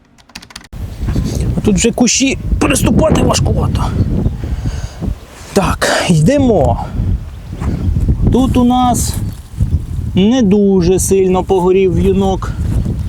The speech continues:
Тут в нас і пірій виглядає набагато краще. Біля паркану, е, трохи погоріла, пшениця погоріла. Пшениця,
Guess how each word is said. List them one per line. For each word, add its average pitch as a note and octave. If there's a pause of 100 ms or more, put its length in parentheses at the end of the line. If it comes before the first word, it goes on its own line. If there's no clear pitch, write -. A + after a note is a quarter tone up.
(520)
Тут A#3+
в A3
нас B3
і C4 (520)
пірій A#3+
виглядає G3+
набагато E3+
краще. D#3+ (2500)
Біля A#3+
паркану, F3 (1300)
е, G#3 (100)
трохи A#3
погоріла, B3 (360)
пшениця G3+
погоріла. C#3
Пшениця, A3